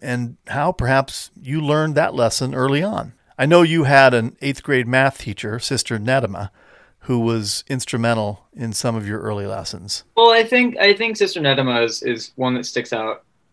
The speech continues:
Speaker 2: um, probably more prominently than others in, in Southern Illinois.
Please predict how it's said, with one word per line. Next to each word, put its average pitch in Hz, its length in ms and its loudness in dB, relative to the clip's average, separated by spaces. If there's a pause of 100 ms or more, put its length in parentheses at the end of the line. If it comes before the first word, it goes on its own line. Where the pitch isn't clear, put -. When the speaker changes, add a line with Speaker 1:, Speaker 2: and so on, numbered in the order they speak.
Speaker 2:
um, 120 440 -10 (380)
probably 135 220 -2
more 131 160 -2
prominently 113 460 -4
than 107 120 -8
others 107 540 -2
in, 110 460 -8 (420)
in 110 400 -4
Southern 117 240 -4
Illinois. 110 440 -6